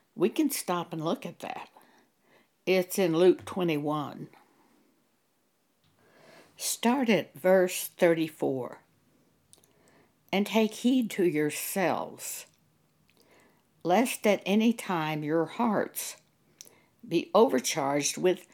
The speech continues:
surfeiting." That means overindulgence in something. "And drunkenness and cares of this life. And so that day of the Lord come upon you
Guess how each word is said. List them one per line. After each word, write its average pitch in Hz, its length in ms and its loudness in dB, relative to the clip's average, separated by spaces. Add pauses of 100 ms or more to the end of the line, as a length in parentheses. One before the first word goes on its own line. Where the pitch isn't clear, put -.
(220)
surfeiting." - 840 -2 (480)
That 196 260 -2
means 196 440 0 (140)
overindulgence 170 1120 -2
in 147 140 -6
something. - 520 -10 (1500)
"And 220 200 6
drunkenness 196 840 -2 (100)
and 208 420 0 (260)
cares 185 560 -2 (100)
of 156 180 -6
this 156 260 -4
life. 127 420 -8 (1120)
And 175 160 0
so 208 380 0
that 196 380 -2
day 208 520 0 (480)
of 147 160 -8
the 139 100 0
Lord 147 580 2 (160)
come 190 200 -2
upon 175 400 -2
you 156 200 -4